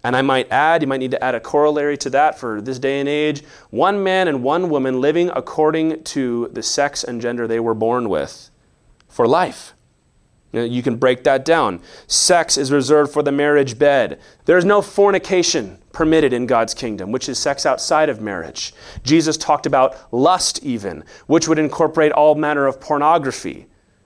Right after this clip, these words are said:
And there are those that want to get cute about that. "Well, the Bible doesn't talk about pornography." No, but it talks an awful lot about lust, and that's essentially what that is, is it not? To be reserved for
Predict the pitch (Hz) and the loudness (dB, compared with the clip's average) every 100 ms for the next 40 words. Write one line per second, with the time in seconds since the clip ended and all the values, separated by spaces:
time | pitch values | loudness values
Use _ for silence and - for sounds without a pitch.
0 | _ - 131 139 143 139 147 143 139 127 | _ -4 2 2 2 2 0 -2 -2 -2
1 | - - 175 151 117 110 - 101 123 156 | -4 -4 -2 -2 -2 -2 -2 -2 -2 0
2 | 160 165 156 147 - 160 147 123 - 123 | 2 2 0 -4 -2 -2 0 -2 -2 -4
3 | 113 101 90 82 - 359 - 330 294 - | -4 -6 -8 -8 -6 -4 -4 -2 -2 -2
4 | 208 185 175 165 151 131 120 143 160 85 | -2 -2 2 2 4 0 2 2 2 2
5 | - 127 127 127 - 127 - 117 107 107 | -2 -6 -6 -6 -6 -6 -6 -6 -4 -4
6 | 82 92 - - 90 85 104 127 - - | -2 -2 -6 -8 -10 -6 -2 -2 -2 -10
7 | - - - - - - - - _ _ | -20 -20 -20 -20 -20 -20 -20 -20 _ _
8 | _ _ _ _ _ _ - 165 165 170 | _ _ _ _ _ _ 2 4 6 4
9 | 180 - 175 190 202 | 4 2 4 4 4